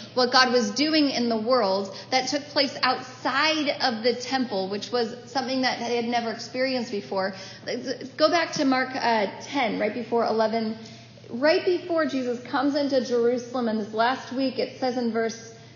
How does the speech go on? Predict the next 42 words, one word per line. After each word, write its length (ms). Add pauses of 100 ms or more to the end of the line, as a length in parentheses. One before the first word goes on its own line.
(140)
fifty, 380
so 140
he's, 120
like, 160
healing 360
this 120
blind 340
Bartimaeus 540
man. 560
This 140
is 80
the 100
second 320
time 200
he's 120
healed 200
a 40
blind 340
man 200
right 180
before 240
this. 160 (480)
And 240
it 60
says, 580
verse 280
fifty, 260
"Throwing 400
his 160
cloak 340
aside, 640 (320)
the 80
blind 280
man 200
jumped 280
to 60
his 160
feet 260
and 160
came 300
to 100
Jesus. 600